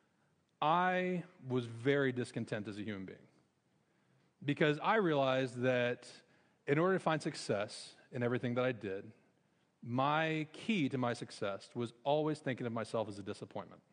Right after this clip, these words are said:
I was always a disappointment. And by being disappointed in myself, I always strive to do better. So even if I did something great, I always knew I could do it a little bit better. For example, do y'all remember back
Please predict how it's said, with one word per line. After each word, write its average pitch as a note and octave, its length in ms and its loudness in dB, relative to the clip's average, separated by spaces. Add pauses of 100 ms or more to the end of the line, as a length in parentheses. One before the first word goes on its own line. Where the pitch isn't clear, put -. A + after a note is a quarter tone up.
(1200)
I - 20 -6
was C3 120 0
always D#3+ 360 2
a D3+ 60 -6
disappointment. B2+ 560 -4
And C3+ 140 0
by C#3+ 120 4
being D3+ 380 0
disappointed A#2 500 -4
in G2+ 60 -10
myself, G2+ 420 -8 (520)
I A#2+ 80 -4
always A#2+ 260 2
strive A2 240 0
to A2 60 -10
do G#2+ 100 -4
better. G#2+ 300 -4 (460)
So - 160 -2
even G3 200 4
if F3+ 160 0
I D3 100 4
did C#3+ 240 0
something C3 400 -2
great, A2 460 -2 (540)
I B2+ 100 -2
always D3+ 300 2
knew C3 360 2 (280)
I B2 100 2
could B2+ 120 -4
do B2 60 2
it A#2 60 0
a A2 40 -2
little G#2+ 120 0
bit G2+ 140 -6
better. - 240 -12 (1000)
For D#3 120 4
example, C3 500 2 (960)
do C3+ 80 -2
y'all F3 200 6
remember F#3 280 4
back D3 380 2